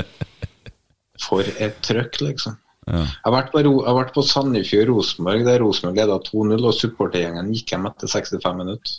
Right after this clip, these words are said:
Speaker 2: Ja.
Speaker 1: Da hadde jeg to supporterklubber. Brigaden og, eh, Blåhvalene.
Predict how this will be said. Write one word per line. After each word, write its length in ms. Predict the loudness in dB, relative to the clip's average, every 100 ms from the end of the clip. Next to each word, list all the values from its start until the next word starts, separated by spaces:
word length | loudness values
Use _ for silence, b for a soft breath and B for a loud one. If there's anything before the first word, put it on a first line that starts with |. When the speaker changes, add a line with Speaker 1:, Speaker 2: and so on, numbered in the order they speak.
| -14 _ _
Speaker 2:
Ja. 100 | -8 -8 B B B B B B B B _ _ _ _ _ _ _ _ _ -4
Speaker 1:
Da 180 | 0 0
hadde 100 | -2
jeg 60 |
to 140 | -4 -2
supporterklubber. 800 | 0 0 0 0 0 0 -2 -4 -8 b b _ -4
Brigaden 680 | -2 0 2 0 -2 -6 -8 -12 _
og, 420 | -4 0 2 2 2
eh, 640 | 2 0 -2 -2 -4 -6 0
Blåhvalene. 600 | 0 2 0 -2 -6